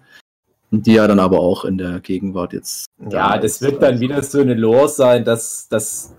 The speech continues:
Speaker 2: dass halt wie bei Bad Angel Alita, dass es halt sowas schon immer gab und, äh, dann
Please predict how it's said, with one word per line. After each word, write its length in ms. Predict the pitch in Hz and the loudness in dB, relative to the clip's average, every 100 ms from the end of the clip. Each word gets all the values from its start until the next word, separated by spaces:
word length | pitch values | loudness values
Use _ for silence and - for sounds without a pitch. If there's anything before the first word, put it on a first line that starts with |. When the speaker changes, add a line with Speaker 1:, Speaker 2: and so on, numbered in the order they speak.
| - - - - | -20 -20 -20 -12
Speaker 2:
dass 240 | 117 - | -10 -6
halt 320 | 113 117 104 | -2 -2 -4
wie 100 | 117 123 | -10 -4
bei 340 | 123 113 110 | 0 0 0
Bad 240 | 113 123 | -2 -2
Angel 300 | 127 120 113 | -2 -2 -2
Alita, 580 | 104 104 131 147 127 123 | -2 -2 -4 0 2 2
dass 220 | 117 110 | 2 -4
es 60 | - | -4
halt 240 | 113 113 113 | -2 -2 -6
sowas 420 | 127 117 107 - | -6 -6 -6 -8
schon 180 | 131 131 | -6 -4
immer 240 | 127 110 | -4 -4
gab 540 | 104 107 135 143 135 | -2 2 4 4 2
und, 320 | 110 107 101 - _ _ _ _ | -2 -6 -8 -14 _ _ _ _
äh, 320 | - 101 98 98 | -6 -4 -4 -4
dann 400 | 104 107 110 | -4 -4 -6